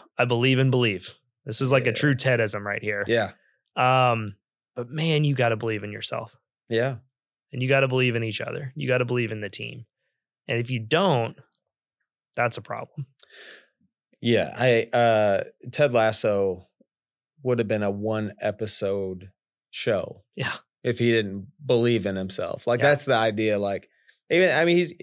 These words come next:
Speaker 2: and I think you, you see as you watch the show that, you know, he's, he's got struggles too.
Speaker 1: Yeah.
Speaker 2: But he believes he can do something there. He wouldn't have moved to another country. He wouldn't have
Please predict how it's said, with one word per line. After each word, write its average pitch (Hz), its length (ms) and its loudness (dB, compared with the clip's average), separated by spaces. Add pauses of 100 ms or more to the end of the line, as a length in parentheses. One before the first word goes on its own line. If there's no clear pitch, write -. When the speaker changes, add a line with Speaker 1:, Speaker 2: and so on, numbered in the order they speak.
(240)
Speaker 2:
and 143 160 0
I 143 80 4
think 147 240 -2
you, 127 200 -2
you 143 100 -2
see 139 300 2
as 120 160 2
you 117 80 -2
watch 110 240 0
the 104 80 -10
show 92 280 -4
that, 85 120 -10
you 127 60 -6
know, 120 100 -2
he's, 135 360 -2
he's 147 200 -4
got 127 160 0
struggles 104 480 -6
too. 104 200 -6
Speaker 1:
Yeah. 139 140 0 (560)
Speaker 2:
But 110 760 0 (580)
he 139 160 -2
believes 117 840 0 (220)
he 131 160 0
can 107 140 -2
do 107 140 -2
something 95 320 -6
there. 98 100 -10
He 123 100 -2
wouldn't 120 220 0
have 101 240 -4
moved 123 400 0
to 123 100 -2
another 104 240 -2
country. 131 640 -4
He 113 140 -6
wouldn't 107 280 -8
have 117 200 -14